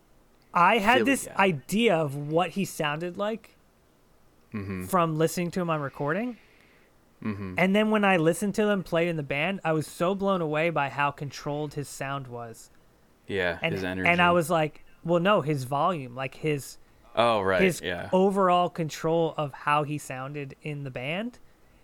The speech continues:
Speaker 1: And I just
Speaker 2: Hmm.
Speaker 1: went like, "He's not loud at all."
Speaker 2: Hmm.
Speaker 1: He's not overpowering this band at all as a guitar player.
Speaker 2: Wow.
Speaker 1: The only
Speaker 2: But his sound
Speaker 1: electric
Speaker 2: is there.
Speaker 1: instrument in the band, and he's
Speaker 2: Yeah.
Speaker 1: perfectly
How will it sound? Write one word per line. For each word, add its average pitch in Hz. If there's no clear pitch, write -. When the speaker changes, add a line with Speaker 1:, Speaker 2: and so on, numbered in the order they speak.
Speaker 1:
And 170
I 175
just 190
Speaker 2:
Hmm. 190
Speaker 1:
went 190
like, 170
"He's 285
not 427
loud 170
at 190
all." 233
Speaker 2:
Hmm. 104
Speaker 1:
He's 226
not 202
overpowering 196
this 175
band 170
at 165
all 185
as 156
a -
guitar 151
player. 98
Speaker 2:
Wow. 87
Speaker 1:
The 180
only 233
Speaker 2:
But 214
his 196
sound -
Speaker 1:
electric 226
Speaker 2:
is 98
there. 95
Speaker 1:
instrument 175
in 170
the 170
band, 160
and 170
he's 170
Speaker 2:
Yeah. -
Speaker 1:
perfectly 180